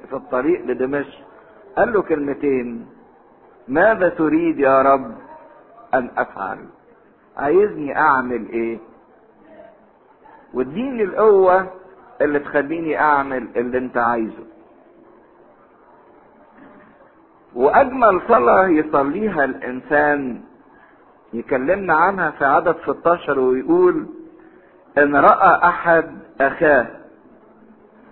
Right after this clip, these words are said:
يخطئ خطية ليست للموت،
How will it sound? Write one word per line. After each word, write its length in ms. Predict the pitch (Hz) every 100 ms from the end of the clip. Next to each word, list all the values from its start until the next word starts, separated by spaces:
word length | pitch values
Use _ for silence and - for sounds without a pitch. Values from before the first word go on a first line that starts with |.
| _ -
يخطئ 640 | 160 262 - - 202 -
خطية 680 | - 160 143 214 220 196 175
ليست 480 | 160 196 196 - 151 -
للموت، 500 | 147 139 143 135 110